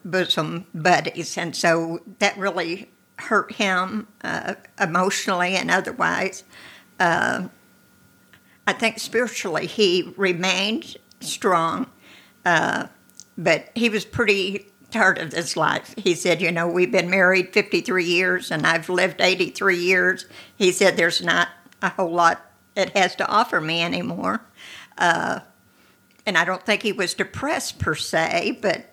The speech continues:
m-, maybe so, just going on life without her. But, uh, he passed away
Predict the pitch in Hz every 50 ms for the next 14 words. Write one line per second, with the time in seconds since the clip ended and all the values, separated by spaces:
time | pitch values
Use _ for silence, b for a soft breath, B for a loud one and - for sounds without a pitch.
0 | _ _ _ - 226 - - _ - 226 233 220 190 - - 165 - - 175 160
1 | 156 165 165 165 214 214 - - 196 196 185 - - - - - - - - -
2 | _ _ _ _ _ _ _ _ _ _ _ _ _ _ _ - 180 214 196 185
3 | 190 175 175 180 170 180 175 170 180 185 - - - 180 156 147 170 175 175 -
4 | - - 170 165 - - 165 156 - - - 196 165 143 180 190 - - B B
5 | B B B B B B B B B 185 165 190 175 170 - - - - - 190
6 | 170 165 156 170 175 170 180 - _ _ _ _ _ _ _ _ - - - 269
7 | 262 - - 233 208 214 - - 196 165 170 170 170 165 180 180 - - -